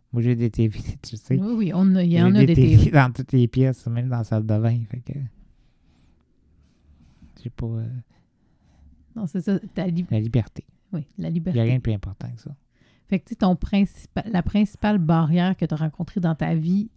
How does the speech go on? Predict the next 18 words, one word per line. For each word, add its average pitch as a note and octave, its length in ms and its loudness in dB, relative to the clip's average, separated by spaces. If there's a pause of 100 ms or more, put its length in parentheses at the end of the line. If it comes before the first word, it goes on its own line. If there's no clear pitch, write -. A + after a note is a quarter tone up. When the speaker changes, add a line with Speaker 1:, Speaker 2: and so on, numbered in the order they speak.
(180)
Speaker 2:
ça - 160 -8
a D3+ 40 0
été F3+ 500 -4 (500)
la F3 180 -6
soci-, F3+ 380 -6
ben, E3 180 -4 (240)
le E3+ 100 -4
gouvernement, E3 680 0
la E3 120 0
Speaker 1:
Ouais. A#2 80 0
Speaker 2:
société, F3 460 -4
l'absence F3 840 -2
de, D#3 400 -2
Speaker 1:
C'est E3+ 120 -8
ça. C3+ 80 -4
Speaker 2:
de D#3+ 120 -2
soutien F#3 720 -2
adéquat. E3 520 -2